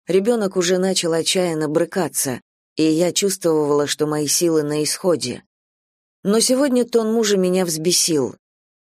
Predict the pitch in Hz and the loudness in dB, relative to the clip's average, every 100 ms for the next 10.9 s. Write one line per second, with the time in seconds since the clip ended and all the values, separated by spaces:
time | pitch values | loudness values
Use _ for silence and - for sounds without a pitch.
0 | _ 202 208 277 254 233 277 202 185 175 | _ -2 2 2 2 2 2 2 2 2
1 | 190 175 170 147 - _ _ 160 175 - | 0 2 0 -2 -12 _ _ -2 -2 0
2 | 143 147 147 147 135 123 _ _ _ - | -2 0 0 0 -2 -6 _ _ _ -2
3 | - 285 269 247 233 220 190 185 165 156 | 0 2 2 0 2 2 2 -2 -2 -4
4 | 131 _ - 277 247 254 233 226 269 196 | -8 _ -2 0 4 4 2 2 2 2
5 | - 175 156 - - _ _ _ _ _ | 0 -2 -4 -8 -18 _ _ _ _ _
6 | _ - 175 170 175 175 156 - 160 156 | _ -4 -2 2 0 0 -4 -2 -4 0
7 | 165 151 139 131 147 143 131 139 127 113 | 0 0 -4 -2 -2 0 -2 -2 -4 -8
8 | - _ _ _ _ _ - - - - | -12 _ _ _ _ _ -8 -6 -6 -2
9 | 170 180 180 202 190 202 190 208 - 226 | 2 2 2 0 2 0 0 0 0 0
10 | 180 135 143 147 151 - 131 - - | 0 0 0 0 -2 0 0 -2 -6